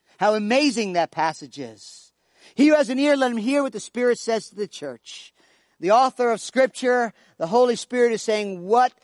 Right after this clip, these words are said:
can we apply to our lives? How can we apply this message to the church?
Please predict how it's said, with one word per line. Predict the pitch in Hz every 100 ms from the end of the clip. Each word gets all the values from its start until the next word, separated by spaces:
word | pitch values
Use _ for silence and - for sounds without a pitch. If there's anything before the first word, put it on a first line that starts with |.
| _ _
can | 196
we | 180 165
apply | - - 220 220 220 220 - _ _
to | 180
our | 160 147
lives? | 208 233 226 202
How | - 233 254
can | 214
we | 196
apply | 170 - 208 220
this | 185 147
message | 196 202 165 151
to |
the | 135
church? | 135 - 240 254 254 - -